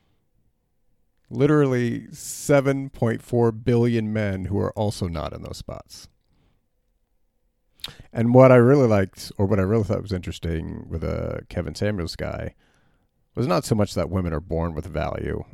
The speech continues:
I don't know if that's true. It might be true. Um,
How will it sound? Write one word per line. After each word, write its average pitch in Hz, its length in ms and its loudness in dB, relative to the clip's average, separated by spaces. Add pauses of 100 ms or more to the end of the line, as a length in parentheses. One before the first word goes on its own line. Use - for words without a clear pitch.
I 104 80 -8
don't 104 160 -6
know 71 120 -8
if 73 80 -14
that's - 200 -16
true. - 300 -10 (240)
It 175 120 -8
might - 180 -6
be - 80 -12
true. - 260 -14 (640)
Um, 78 640 -4